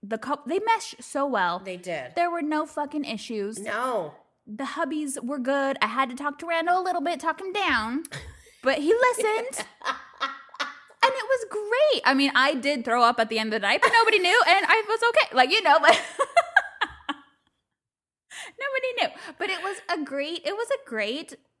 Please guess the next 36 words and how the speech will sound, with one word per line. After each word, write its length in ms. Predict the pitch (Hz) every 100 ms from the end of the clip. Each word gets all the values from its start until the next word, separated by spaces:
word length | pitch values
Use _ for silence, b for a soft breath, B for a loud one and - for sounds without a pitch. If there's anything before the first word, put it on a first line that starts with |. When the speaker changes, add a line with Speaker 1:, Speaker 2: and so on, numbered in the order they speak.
| _ 226
Speaker 1:
night 360 | 233 196 269 -
out 300 | 294 523 202
with 160 | 240
all, 260 | 247 202 226
with 160 | 226 311
our 100 | 392
Speaker 2:
It 60 |
Speaker 1:
friends. 500 | 403 480 659 622 214
Speaker 2:
was. 200 | 180 -
Speaker 1:
It 120 | - 330
was 120 | 392
great. 220 | 453 392
The 80 | -
food 300 | 233 339 359
was 180 | 320 330
great. 320 | 320 302 294
The 80 | 269
pool 400 | - - 339 339
was 200 | 320 294
awesome. 340 | 269 262 - 285
Speaker 2:
Oh 300 | 262 254 254
my 120 | 185
God. 540 | 175 165 165 160 165
Speaker 1:
Come, 280 | 196 330 -
one 100 | 285
of 60 | 370
my 120 | 339 -
favorite 220 | 277 254
Speaker 2:
I 40 |
wanna 160 | 320 415
Speaker 1:
things. 160 | 523 330
Speaker 2:
do 100 | 311
it 80 |
again. 560 | 269 254 233 240 220 196
<laughs> 120 | 269
Speaker 1:
I, 160 | 262 294